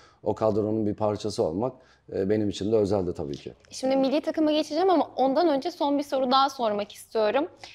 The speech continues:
Speaker 2: Bir gün Fenerbahçe'yi çalıştırmak ister misiniz?
Speaker 1: Neden istemeyeyim? Yani Fenerbahçe'de olmak sadece teknik adam olarak değil, e, herhangi bir, e, durumda görev verildiğinde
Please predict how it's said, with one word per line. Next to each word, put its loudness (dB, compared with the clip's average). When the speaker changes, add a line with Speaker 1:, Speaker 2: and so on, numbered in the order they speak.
Speaker 2:
Bir 2
gün 2
Fenerbahçe'yi -2
çalıştırmak -8
ister -8
misiniz? -14
Speaker 1:
Neden 6
istemeyeyim? 2
Yani 0
Fenerbahçe'de 6
olmak 6
sadece 4
teknik 0
adam 4
olarak 0
değil, 0
e, -2
herhangi 8
bir, 2
e, 2
durumda 4
görev 4
verildiğinde 2